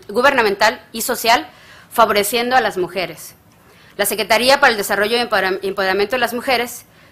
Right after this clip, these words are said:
tiene el firme compromiso de trabajar arduamente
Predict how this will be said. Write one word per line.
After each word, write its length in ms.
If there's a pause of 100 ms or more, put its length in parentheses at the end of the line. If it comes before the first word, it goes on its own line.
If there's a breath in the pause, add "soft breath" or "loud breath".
tiene 220
el 100
firme 380
compromiso 640
de 100
trabajar 600
arduamente 760